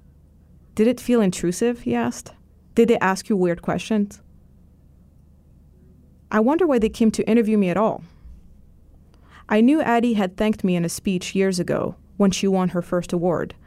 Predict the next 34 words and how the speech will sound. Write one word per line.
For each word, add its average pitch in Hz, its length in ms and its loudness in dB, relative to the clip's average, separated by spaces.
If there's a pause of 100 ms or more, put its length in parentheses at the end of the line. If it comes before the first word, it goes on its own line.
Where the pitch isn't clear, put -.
(420)
but 208 160 2
apart 247 300 0
from 233 160 2
that, 208 280 -2
there 208 100 0
wasn't 277 260 2
much 226 260 0
out 208 200 0
in 185 100 0
the 180 60 -6
public 190 380 -4
to - 120 -10
connect 185 400 -4
us. - 340 -12 (720)
I 208 120 0
told 269 340 0
Eric 220 260 2
they'd 190 220 0
interviewed 196 400 0
Jennifer 185 380 -2
Lopez. 170 680 -6 (120)
Why 208 180 2
would 240 160 2
they 240 100 2
come 226 220 0
for 208 180 -4
me? 214 300 -2 (1500)
"Why 262 260 4
interview 254 380 2
the 202 80 -2
college 220 400 -2
professor?" - 500 -6
I - 60 -8
said. - 340 -10